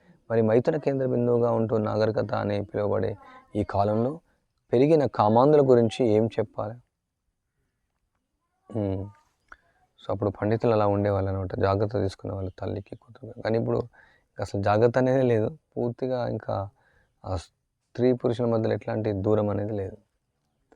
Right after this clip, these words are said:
అటువంటి స్వచ్ఛమైన ప్రవర్తన మనస్సును నిగ్రహించడానికి తోడ్పడుతుంది. స్త్రీలతో వ్యవహరించడంలో ఉండే సహజ కామ ప్రవృత్తి తమకు తాము అదుపు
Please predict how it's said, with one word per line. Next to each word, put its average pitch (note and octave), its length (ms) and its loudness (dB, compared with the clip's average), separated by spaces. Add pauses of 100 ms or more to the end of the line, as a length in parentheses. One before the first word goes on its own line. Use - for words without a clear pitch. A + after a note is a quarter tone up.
(460)
అటువంటి D3+ 300 4
స్వచ్ఛమైన F#3 460 2
ప్రవర్తన D3+ 440 2
మనస్సును C3+ 400 2
నిగ్రహించడానికి C3+ 680 2
తోడ్పడుతుంది. G#2+ 560 -2 (380)
స్త్రీలతో F3+ 440 8
వ్యవహరించడంలో C#3+ 880 6 (280)
ఉండే B2+ 200 4
సహజ C3+ 320 0
కామ C#3 300 0
ప్రవృత్తి B2+ 380 -2
తమకు B2 280 -4
తాము A#2 260 -2
అదుపు A#2 260 0